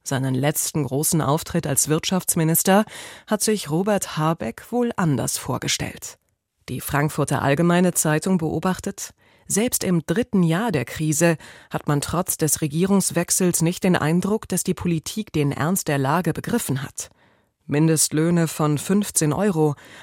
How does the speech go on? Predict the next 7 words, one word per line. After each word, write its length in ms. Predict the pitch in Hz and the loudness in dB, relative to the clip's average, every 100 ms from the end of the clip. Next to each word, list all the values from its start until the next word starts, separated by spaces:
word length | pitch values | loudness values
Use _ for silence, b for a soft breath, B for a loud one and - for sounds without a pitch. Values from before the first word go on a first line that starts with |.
| - | 0
aufgeschobene 720 | 202 - 214 - 202 196 165 | 0 2 -2 0 2 4 2
Sparprogramme 960 | - - 175 - 202 180 160 190 190 | 2 -2 -2 -2 -2 0 2 2 2
in 140 | - 165 | 2 2
den 160 | 160 | 2
Sozialkassen, 840 | 156 151 214 208 156 - - - - b b b | 2 0 0 0 -2 -4 -6 -6 -8 b b b
steigende 680 | - - 135 160 170 151 143 | -10 -2 0 2 2 2 2
Lohnzusatzkosten 1300 | 135 143 160 147 - 226 180 - - 160 151 - 165 | 0 2 2 0 0 0 0 0 0 0 -2 0 0